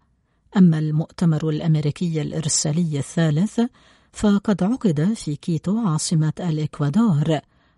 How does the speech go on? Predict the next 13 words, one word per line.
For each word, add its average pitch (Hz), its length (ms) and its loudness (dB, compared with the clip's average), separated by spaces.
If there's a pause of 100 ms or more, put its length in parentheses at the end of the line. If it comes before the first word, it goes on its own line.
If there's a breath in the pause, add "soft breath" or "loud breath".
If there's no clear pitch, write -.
وذلك 151 760 0 (420 soft breath)
من 208 180 8
الثاني 226 500 -2
عشر 160 520 -2
وحتى 160 480 -2
السابع 175 560 -2
عشر 151 560 0 (380 soft breath)
من 160 240 4
آب 165 300 4
أغسطس 156 920 0 (440 soft breath)
عام 170 220 6
ألفين 151 680 -2
وثمانية، 147 1120 2